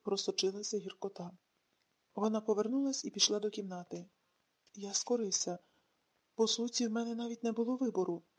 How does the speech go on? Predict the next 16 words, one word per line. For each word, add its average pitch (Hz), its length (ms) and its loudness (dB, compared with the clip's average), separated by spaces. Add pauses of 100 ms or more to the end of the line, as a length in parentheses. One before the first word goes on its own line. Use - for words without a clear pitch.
(560)
Мусив 233 380 0
тішитись 220 520 2
тим 208 160 0
товариством, 196 760 0
що - 200 0
послала 196 460 -2
доля. 175 380 -4 (1160)
Ми 214 140 -2
сиділи 254 440 6
і 208 140 0
пили 220 240 0
чай. 180 360 0 (800)
Розмовляли 262 640 4
про 220 160 2
майбутню 247 500 2
осінь. 190 480 -4